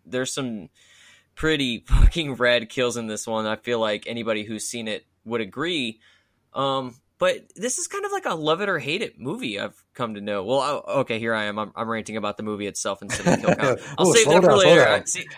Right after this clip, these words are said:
Speaker 1: yeah, I'm ready. I'm already ready. All right,
Speaker 2: <laughs>
Speaker 1: so, yeah, f-, uh, in last place is the original Final Destination. In, uh, fourth place is Final Destination five. That is the most current one that came out in two thousand eleven.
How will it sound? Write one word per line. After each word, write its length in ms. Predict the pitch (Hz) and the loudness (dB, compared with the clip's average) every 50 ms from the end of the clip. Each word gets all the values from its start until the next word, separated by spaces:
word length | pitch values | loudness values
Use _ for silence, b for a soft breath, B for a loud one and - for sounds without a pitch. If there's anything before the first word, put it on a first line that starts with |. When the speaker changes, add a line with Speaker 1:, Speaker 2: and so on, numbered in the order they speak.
| B B B _ - | B B B _ -4
Speaker 1:
yeah, 260 | 156 170 175 151 139 | 0 2 4 6 6
I'm 100 | 156 160 | 4 4
ready. 280 | 160 160 156 139 123 117 | 4 4 4 4 4 2
I'm 120 | 113 127 127 | 0 2 2
already 280 | 131 131 127 127 127 | 2 2 2 2 2
ready. 320 | 123 123 120 107 101 113 b b b b b b b | 2 2 0 0 -2 -8 b b b b b b b
All 120 | - 175 180 | 0 2 2
right, 220 | 175 214 214 - | 2 2 0 -2
Speaker 2:
<laughs> 0 | |
Speaker 1:
so, 280 | - - 170 160 160 123 | 0 2 2 2 2 0
yeah, 160 | 117 160 208 165 | 0 -4 -4 -4
f-, 100 | 127 - _ _ - | -6 -12 _ _ -4
uh, 280 | 120 127 139 135 135 131 | 0 2 2 4 2 2
in 80 | 123 135 | 0 0
last 280 | 135 139 156 151 - - | -2 -4 -4 -4 -4 -2
place 240 | 143 143 147 143 139 | -2 0 0 -2 -4
is 140 | 120 113 | -8 -6
the 80 | 117 123 | -4 -4
original 260 | 113 123 123 120 123 117 | -4 -4 -4 -4 -4 -4
Final 220 | - 120 117 120 | -4 -4 -4 -2
Destination. 640 | 117 120 120 - 113 113 120 139 - - 107 98 - _ _ _ _ _ - | -2 -4 -4 -4 -4 -4 -4 -4 -4 -4 -8 -8 -10 _ _ _ _ _ -8
In, 260 | 120 127 123 117 113 | -4 -4 -2 -2 -2
uh, 180 | 107 104 98 87 | -2 -2 -2 -4
fourth 360 | - - - 156 180 208 - _ | -6 -6 -4 -2 -2 -2 -2 _
place 380 | - 123 117 117 117 - - - | -4 -2 -2 -2 -2 -4 -6 -8
is 300 | - 120 117 117 - - - _ | -6 -6 -6 -6 -8 -10 -10 _
Final 180 | - 117 123 123 | -4 -4 -2 -2
Destination 640 | 110 120 123 - - - 120 120 117 120 - - 127 117 | -2 -4 -4 -6 -8 -12 -10 -8 -6 -6 -6 -8 -10 -8
five. 560 | _ - 120 117 117 113 98 87 - - _ _ _ _ _ _ - | _ 0 2 4 4 2 2 -2 -8 -18 _ _ _ _ _ _ -4
That 140 | 107 113 113 | -2 -2 -2
is 120 | 117 113 - | -2 -4 -4
the 120 | - 131 131 | -4 -4 -2
most 300 | 127 131 131 127 - - | 0 0 -2 -2 -4 -6
current 300 | - 131 123 123 101 - | -4 -2 -2 -2 -2 -4
one 280 | - 117 117 113 123 139 | -4 -2 -2 -2 -4 -6
that 80 | 120 - | -10 -10
came 180 | - 127 113 113 | -10 -8 -6 -6
out 60 | 107 | -6
in 60 | 98 | -8
two 160 | - - 131 113 | -8 -8 -6 -2
thousand 280 | 123 113 110 - 107 | -2 -2 -2 -2 -6
eleven. 380 | 104 101 107 107 104 120 135 | -8 -6 -4 -4 -4 -4 -8